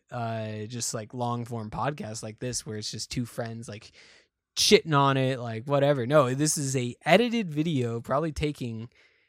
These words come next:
tens of hours of man hours, um, all to basically say, "Oh,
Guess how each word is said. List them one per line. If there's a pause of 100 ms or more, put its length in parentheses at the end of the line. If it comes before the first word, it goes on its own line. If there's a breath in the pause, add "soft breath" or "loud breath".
(760 soft breath)
tens
of
hours
of
man
hours,
um, (640)
all
to (500 soft breath)
basically
say, (140)
"Oh,